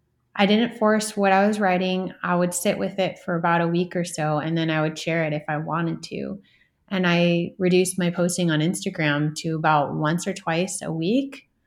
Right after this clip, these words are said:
which some people would say is crazy, but I started only saying something when I had something to say.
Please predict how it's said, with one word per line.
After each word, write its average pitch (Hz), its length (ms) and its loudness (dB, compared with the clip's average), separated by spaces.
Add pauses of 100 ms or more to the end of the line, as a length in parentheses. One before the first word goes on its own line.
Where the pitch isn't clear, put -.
(500)
which - 540 -2 (1000)
some 185 260 0
people 180 460 4
would 170 520 0
say 165 280 0
is 160 160 -6
crazy, 220 680 0 (100)
but 185 540 4 (960)
I 208 80 4
started 220 400 4
only 214 300 4
saying 196 560 0
something 175 500 0
when 165 160 4
I 165 60 2
had 180 320 0
something 170 460 -2
to 165 100 -12
say. 170 800 -4